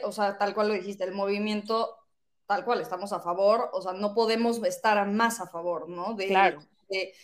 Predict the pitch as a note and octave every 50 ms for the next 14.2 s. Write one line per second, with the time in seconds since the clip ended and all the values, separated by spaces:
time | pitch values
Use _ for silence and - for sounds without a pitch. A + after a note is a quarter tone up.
0 | - _ _ - A#3+ A#3 A#3 - A#3+ A3+ A3 A3+ A#3 A#3 A#3+ A#3 A#3 A3+ G#3+ A#3
1 | A3 G#3 G#3 G#3 G3+ G#3 A3+ A3 A3 A3 A3+ G#3+ G#3+ A#3 A3 A3 A3 A3 A3+ A3+
2 | A3+ G#3 F#3+ F#3+ F#3+ F#3+ F#3+ - - - G3+ G#3+ G3+ G3 G3 G3 F#3+ G3 - A3+
3 | G#3+ A#3 A3+ A3 G#3+ G3+ F#3 F#3+ G3 F#3+ F#3+ F#3 G3 F#3+ F#3+ - - G#3+ G#3 G#3
4 | G#3 G#3 G#3 _ _ _ _ _ _ _ - G#3+ G#3 G3+ G3+ - G3 - - F3+
5 | F3 F#3+ F#3 F#3 F#3 A3 A3 G#3+ A3 - G#3+ G#3 B3 - - - - - - _
6 | - - A#3+ A3+ A3+ A3+ A3 A3+ A3 A3 A#3 B3 B3 - - - A3+ A3 A3 C4
7 | B3+ A3+ - F#3 F3 F#3+ G3 G3+ G3+ G3+ G#3+ G3+ F#3+ F#3 - G3+ G3+ G3+ G3+ G3
8 | G3 - A3 A3 A3 G#3+ G#3 G#3 - - A3 G#3 G#3+ A3 G#3+ A3 G#3+ G#3+ G#3+ G3+
9 | G3+ G3 A3 A#3 B3 B3 A#3+ B3 G#3 F#3 - - G#3+ G#3+ A3 A3 G#3 G#3+ G3 F#3
10 | G3+ F#3+ - G3 F#3 - G#3+ G#3 G#3 G#3 G3+ G3+ - - G#3 G#3 G#3 G#3 G#3+ G#3+
11 | G#3+ G#3+ A3 G#3+ G#3 G#3 G#3+ G#3+ A3+ A#3+ A3 G3+ F#3+ G#3+ - - G#3 G3 G3 G3+
12 | G#3 G3 A3 A3+ F#3+ - - _ - A3+ A#3 A3+ A3+ A3 A#3 G#3+ G#3 - G#3 A3
13 | G#3+ A#3+ B3 A#3+ A#3 A#3 A3 A3 A3+ A3+ - - - - A3 A3+ G#3 A3+ A3+ A3
14 | A3+ A#3 A3+